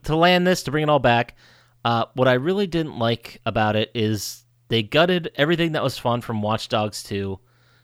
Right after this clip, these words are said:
moved it into a, a more serious direction like the original Watch Dogs,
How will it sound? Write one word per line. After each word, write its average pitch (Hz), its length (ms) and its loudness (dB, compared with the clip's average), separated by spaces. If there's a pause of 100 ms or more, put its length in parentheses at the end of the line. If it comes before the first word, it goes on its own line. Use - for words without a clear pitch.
(100)
moved 143 300 2
it 165 100 0
into 135 340 0
a, 117 160 -2 (140)
a 110 100 -2
more 110 180 -2
serious 135 460 -2
direction 117 420 -4
like 107 160 -6
the 101 140 -6
original 127 400 0
Watch 101 320 -2
Dogs, 98 440 -6